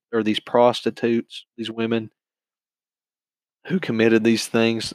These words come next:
uh, all this sex for money and stuff like that. He could have seen it as a sin. He might have thought he was cleansing the earth when he did this. Uh, there's a lot of things that you could try and pinpoint.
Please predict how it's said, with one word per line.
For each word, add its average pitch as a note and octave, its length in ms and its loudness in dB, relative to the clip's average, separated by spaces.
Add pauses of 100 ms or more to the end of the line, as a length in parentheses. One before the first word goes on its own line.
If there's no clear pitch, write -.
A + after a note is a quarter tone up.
uh, A2+ 280 2
all A#2 160 2
this A2+ 180 -2
sex - 400 0
for A2 160 -6
money A2 400 -6
and - 140 -14
stuff - 260 -2
like A#2 160 0
that. - 160 0
He A2+ 100 -4
could A#2 160 2
have G#2+ 100 -2
seen A#2 240 0
it - 80 -2
as A2 120 -2
a G2+ 60 -2
sin. A#2+ 640 0 (440)
He C3 100 0
might A2+ 220 4
have G#2 100 0
thought A2+ 240 2
he A#2+ 60 -2
was A2 180 -2
cleansing A#2 680 -4
the A2+ 180 4
earth A2+ 460 2 (120)
when A#2+ 140 -6
he A2+ 120 2
did A2+ 240 2
this. - 380 0 (920)
Uh, A2 360 4 (520)
there's B2 140 2
a A#2+ 40 4
lot A#2+ 260 6
of G#2 80 -6
things G#2+ 420 -2
that - 100 -4
you A2 100 -6
could A2 120 -12
try A2 260 -6
and A2 100 -10
pinpoint. A#2 640 -6